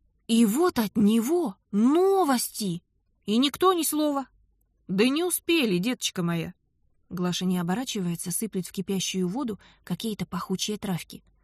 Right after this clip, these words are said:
«Так расскажите». «Да я сама толком ничего не знаю.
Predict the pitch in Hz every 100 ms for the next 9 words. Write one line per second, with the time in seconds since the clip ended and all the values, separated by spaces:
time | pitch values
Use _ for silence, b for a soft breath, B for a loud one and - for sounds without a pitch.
0 | _ _ - 349 381 - 359 320 311 294
1 | - 254 _ _ _ 185 190 294 285 370
2 | 339 247 190 320 320 202 185 175 208 277
3 | 214 170 170 165